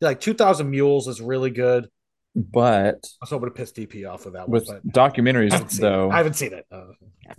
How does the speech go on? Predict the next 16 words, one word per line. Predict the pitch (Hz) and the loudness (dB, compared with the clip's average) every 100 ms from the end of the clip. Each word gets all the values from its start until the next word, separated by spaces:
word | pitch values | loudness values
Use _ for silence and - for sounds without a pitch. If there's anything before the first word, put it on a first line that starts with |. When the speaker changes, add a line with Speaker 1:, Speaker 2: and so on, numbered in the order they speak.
| - | -8
Speaker 2:
the, | 113 104 | -4 -2
the | 113 | 0
problem | 139 143 | 2 2
with | 120 | 4
documentaries, | 120 113 110 110 107 98 | 2 2 0 0 -2 -2
at | |
least | 113 - | -4 -4
in | 98 | -4
my | 101 113 | -2 -2
mind, | 101 92 90 92 - | -2 -4 -6 -10 -10
is | 98 | -4
that | 107 95 95 - _ 220 - | 0 2 0 -4 _ -20 -6
it's | 233 208 - | -4 -2 -4
kind | 123 117 120 | 0 2 2
of | 104 | 2
like | 104 98 | 2 0